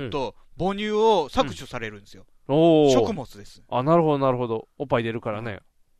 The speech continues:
Speaker 2: 大変な世界や。
Speaker 1: だから、
Speaker 2: うん。
Speaker 1: こう、搾乳機つけられながら、こう、雑誌読んでるおばはんとかいてんねん。
Speaker 2: うん。<laughs> そうか、そうか、そうか。ある意味、楽な世界といえば楽な世界で。出しといたらいいっていう話よね。
Speaker 1: うん。
Speaker 2: おー。でも、まあ、取られるばっかりやもんね。大変な世界や。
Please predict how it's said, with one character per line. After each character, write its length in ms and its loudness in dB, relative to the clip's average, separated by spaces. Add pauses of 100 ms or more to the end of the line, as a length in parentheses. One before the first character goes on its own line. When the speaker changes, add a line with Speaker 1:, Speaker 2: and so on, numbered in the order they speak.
(140)
Speaker 2:
大 180 0
変 160 0
な 100 0
世 120 -4
界 180 -8
や。 100 -4
Speaker 1:
だ 20 -6
か 100 -2
ら、 220 -4 (140)
Speaker 2:
う 60 -12
ん。 80 -14 (180)
Speaker 1:
こ 100 -6
う、 20 -6
搾 300 0
乳 120 -6
機 100 -12
つ 100 -18
け 120 -4
ら 100 0
れ 100 -2
な 100 0
が 100 0
ら、 40 -2
こ 80 -6
う、 60 -8
雑 180 -6
誌 40 -10
読 180 -8
ん 40 -16
で 80 -6
る 80 -6
お 60 -4
ば 120 2
は 80 -2
ん 40 -10
と 60 -18
か 80 -14
い 60 -16
て 80 -20
ん 40 -20
ね 180 -10
ん。 40 4
Speaker 2:
う 60 6
ん。 60 -4 (760)
<laughs> 460 -20
そ 160 -2
う 60 -4
か、 100 -2
そ 100 -6
う 40 -8
か、 120 -18
そ 60 -20
う 20 -20
か。 120 -20
あ 140 4
る 100 6
意 40 4
味、 360 0
楽 260 0
な 100 -2
世 100 0
界 180 -4
と 60 -12
い 20 -10
え 20 -10
ば 80 -10
楽 160 -8
な 60 -10
世 80 -20
界 180 -4
で。 100 -8 (200)
出 160 4
し 100 -8
と 100 4
い 60 2
た 120 -2
ら 100 -8
い 100 -10
い 20 -16
っ 100 -20
て 100 -18
い 20 -14
う 40 -14
話 220 -16
よ 100 -14
ね。 180 -12 (120)
Speaker 1:
う 40 -8
ん。 40 -6
Speaker 2:
お 300 -6
ー。 40 -16
で 100 0
も、 260 -2 (280)
ま 340 -2
あ、 20 -20 (320)
取 160 2
ら 80 4
れ 100 4
る 100 2
ば 100 0
っ 40 -10
か 140 -4
り 60 -8
や 60 -10
も 100 -20
ん 40 -20
ね。 80 -20
大 160 -4
変 140 -4
な 60 -6
世 120 -14
界 180 -18
や。 80 -20